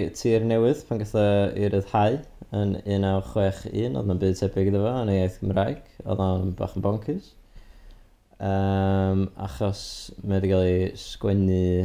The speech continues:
mewn iaith, yy, eitha llafar, eitha accessible, yn enwedig i bobl o'r ardal, swn i ddweud. Yym, ie, dw-, dwi'm yn gwbo, achos mae o'n adlewyrchu lot o,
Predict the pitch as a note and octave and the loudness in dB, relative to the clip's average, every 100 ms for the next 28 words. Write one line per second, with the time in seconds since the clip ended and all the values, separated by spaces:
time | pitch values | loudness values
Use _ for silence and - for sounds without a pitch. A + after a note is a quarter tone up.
0 | - G2 F#2 F#2 F#2 F#2 G2+ F#2+ F#2 F#2 | -2 -2 0 0 -2 -4 -2 2 2 0
1 | - - - - - - - G1+ G1+ G1+ | -6 -18 -20 -20 -20 -18 -12 -10 -8 -8
2 | - F#2 G2+ G2 F#2+ F#2+ - C3 B2 B2+ | -8 -10 -8 -6 -4 -4 0 0 2 2
3 | A#2+ G2 - G2 F#2 F#2 - A2 - - | 4 2 -2 0 0 -2 -6 -8 -8 -8
4 | G#2+ G2 G#2 G2 F#2 G2 G#2 - F#2+ F#2 | -6 -2 0 0 2 0 -2 -2 -2 -2
5 | D#2+ - F#2+ F2 F2+ - - - - - | -6 -2 0 0 -2 -10 -20 -20 -20 -20
6 | - _ _ - F#2 F2+ - F#2+ - - | -20 _ _ -12 -8 -8 -8 -10 -10 -4
7 | G#2 E3 - - - C#3 C3 C3 C#3+ - | -4 -4 -8 -20 -12 -6 -4 -4 -6 -8
8 | - - - - _ _ _ _ _ _ | -16 -20 -20 -20 _ _ _ _ _ _
9 | C3+ C3 C3 C3 C3+ C3 C3 C3 - - | -8 -4 -2 -2 0 0 -2 -4 -10 -20
10 | - - - E3 F#3 - C#3 B2 F#2+ - | -20 -16 -8 -4 -4 -4 -2 -2 -6 -8
11 | A2 G#2+ B2+ E3+ A#2 B2+ A#2 - B2 B2 | -6 0 0 0 0 -2 -2 -2 0 0
12 | A#2+ - A#2+ B2 B2 A#2+ B2 - - C3 | 0 -2 -2 -2 0 2 0 -2 -2 0
13 | B2+ B2+ B2+ B2+ - C3 | 2 2 0 -2 -2 2